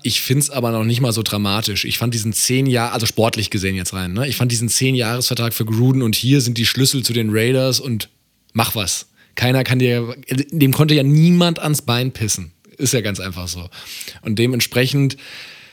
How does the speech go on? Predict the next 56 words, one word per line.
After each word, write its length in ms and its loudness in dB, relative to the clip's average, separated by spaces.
als 160 -2
Playcaller, 640 2
finde 180 0
ich, 120 -2
ist 80 0
er 80 0
schon 180 0
kreativ, 540 0
wobei 260 0
ich 60 -2
da 100 0
jetzt 300 0
auch, 160 -4
wie 80 2
man 100 0
am 60 -4
Wochenende 320 -2
gesehen 240 0
hat, 100 -4
auch 140 -6
wieder 140 2
immer 140 0
so 100 -2
ein 60 -2
paar 220 -2
Fragezeichen 720 -2
habe. 220 -2
Als 220 0
G 180 0
M 300 4
war 160 2
er 60 -2
halt 120 -2
immer, 180 4
und 60 0
er 120 0
war 100 2
ja 80 2
de 140 0
facto 320 -2
G 140 0
M, 120 0
das 140 -2
wissen 180 -2
wir 60 0
ja 120 -2
alle, 300 0
ähm, 520 -2
und 280 -4
als 220 -4
Drafter 580 0
war 120 0
er 180 -2
echt 260 -4
nicht 260 2
gut. 380 2